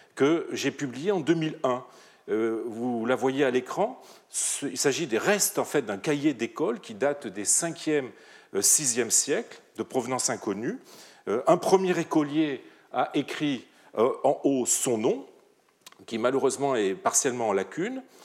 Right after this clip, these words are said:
euh, ainsi que la date, puis en bas la liste des noms de mois égyptiens. Et, euh,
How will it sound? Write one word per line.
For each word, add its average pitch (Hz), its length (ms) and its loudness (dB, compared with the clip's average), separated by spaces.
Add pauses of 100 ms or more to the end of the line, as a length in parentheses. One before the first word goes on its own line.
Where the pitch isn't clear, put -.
(340)
euh, 98 400 -2
ainsi 131 300 0
que - 100 -2
la 101 160 2
date, 110 540 0 (320)
puis 170 480 -2
en 135 140 2
bas 151 720 -2
la 131 160 4
liste 175 400 -2
des 131 220 0
noms 170 220 0
de 151 100 -2
mois 151 200 0
égyptiens. 139 500 2 (1120)
Et, 175 400 6 (240)
euh, 107 380 2